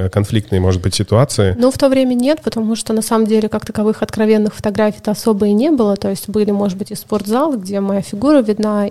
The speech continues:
Speaker 2: и, э, было, ну, максимум на отдыхе в купальнике, да. Вот.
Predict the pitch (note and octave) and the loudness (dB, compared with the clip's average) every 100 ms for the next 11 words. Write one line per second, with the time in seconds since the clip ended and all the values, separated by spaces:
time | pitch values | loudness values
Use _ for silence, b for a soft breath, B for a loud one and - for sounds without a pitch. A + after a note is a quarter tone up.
0 | G#3 G#3 A3 A3 G#3 G#3+ G#3 G3+ G3 G#3+ | -4 -4 0 0 0 -2 -6 -4 -2 0
1 | G#3+ G#3 G#3 b b b _ A3 G#3+ G#3 | 2 0 -2 b b b _ 0 2 2
2 | - G#3+ G3+ G#3 G3+ G3+ G#3 F#3+ G3 - | 0 0 2 2 2 2 0 0 -4 -6
3 | G3 - - F#3+ F#3 F3+ - F#3 G#3 C#4 | -10 -8 -6 -4 -2 -6 -6 -4 -4 -6
4 | b b - G3+ G#3+ G3+ G3 | b b -8 -4 0 0 -2